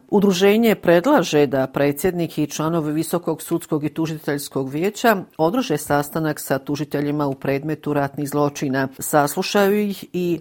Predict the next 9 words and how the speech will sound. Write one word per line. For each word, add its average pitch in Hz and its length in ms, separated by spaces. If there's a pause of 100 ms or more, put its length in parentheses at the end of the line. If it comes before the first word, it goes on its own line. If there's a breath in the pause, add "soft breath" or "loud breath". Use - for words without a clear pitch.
omoguće 165 720
da 139 160
se 147 180
pismeno 156 580
očituju 190 460
na 143 140
kakve 180 400
prepreke 160 520
nailaze 185 520